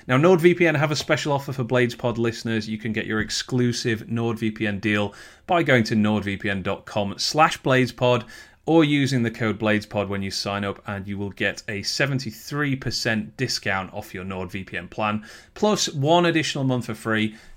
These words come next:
and a bonus gift as well. It's completely risk-free with Nord's thirty-day money-back guarantee.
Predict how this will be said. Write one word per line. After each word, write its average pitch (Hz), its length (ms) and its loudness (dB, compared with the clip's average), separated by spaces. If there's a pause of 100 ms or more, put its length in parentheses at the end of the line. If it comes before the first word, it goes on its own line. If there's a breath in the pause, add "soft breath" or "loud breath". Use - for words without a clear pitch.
(140 loud breath)
and 156 240 6
a 131 60 2
bonus 113 340 2
gift - 460 -4
as 95 160 -10
well. 107 260 4
It's 104 200 -6
completely 165 680 0
risk-free 104 540 -2
with 98 180 -6
Nord's 98 440 -6
thirty-day 110 1080 -4
money-back 107 840 -2
guarantee. 107 680 -4